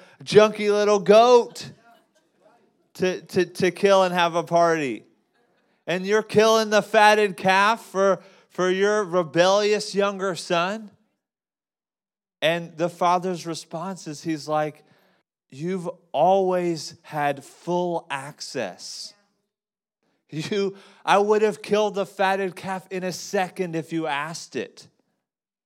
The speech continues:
But he never asked it because he never saw himself deserving. He never said, "I can have access to that,"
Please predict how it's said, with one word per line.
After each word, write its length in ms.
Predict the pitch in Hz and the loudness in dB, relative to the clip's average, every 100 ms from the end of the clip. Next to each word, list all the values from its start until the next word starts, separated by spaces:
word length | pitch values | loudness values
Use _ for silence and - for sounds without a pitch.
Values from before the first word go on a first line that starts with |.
| _ _ _ _ _ _ _ | _ _ _ _ _ _ _
But 140 | - 143 | -12 -6
he 140 | 165 | -6
never 400 | 160 160 160 160 | -4 -4 -2 0
asked 340 | 165 175 170 185 | 0 -2 -4 -8
it 80 | |
because 340 | 143 - 170 151 | -8 -8 -8 -8
he 140 | 170 | -10
never 460 | 151 156 156 165 160 - | -6 -4 -4 -6 -10 -12
saw 340 | - 160 147 | -6 -2 0
himself 420 | 147 143 143 131 | -2 -6 -6 -6
deserving. 600 | - 120 117 127 120 98 78 _ _ _ _ _ _ _ _ | -6 -10 -8 -8 -10 -16 -18 _ _ _ _ _ _ _ _
He 160 | - 151 | -6 -4
never 400 | 156 170 170 175 | -2 -2 -2 -4
said, 520 | 170 190 175 175 147 _ _ - | -4 -4 -2 -2 -6 _ _ -8
"I 180 | 139 180 | -4 -4
can 200 | 190 170 | -6 -2
have 220 | 170 160 | -2 -2
access 540 | 160 170 - 175 151 | -4 -6 -8 -6 -6
to 180 | - 131 | -8 -10
that," 340 | 110 95 87 | -8 -10 -12